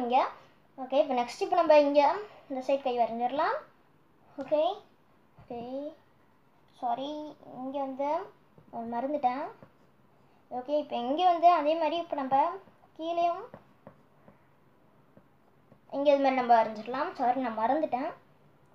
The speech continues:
ஓகே, இப்ப வந்து நம்ம, ஓகே,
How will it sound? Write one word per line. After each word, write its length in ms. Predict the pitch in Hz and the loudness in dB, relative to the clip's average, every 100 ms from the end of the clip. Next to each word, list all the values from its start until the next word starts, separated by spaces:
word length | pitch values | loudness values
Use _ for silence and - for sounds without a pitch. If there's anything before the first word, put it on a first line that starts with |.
| - 233 | -16 -12
ஓகே, 200 | 247 311 370 - _ _ - _ _ _ _ _ _ 254 | -4 -4 -4 -10 _ _ -20 _ _ _ _ _ _ -10
இப்ப 120 | 269 349 | -2 0
வந்து 160 | 339 339 | 0 -2
நம்ம, 140 | 320 294 320 427 - - - - - - - - - - - - - - _ - - - - - - - - - - - | 2 4 4 2 -4 -20 -20 -20 -20 -20 -20 -20 -20 -20 -20 -20 -20 -20 _ -20 -20 -20 -20 -20 -20 -20 -20 -20 -20 -20
ஓகே, 180 | 262 269 | -14 -8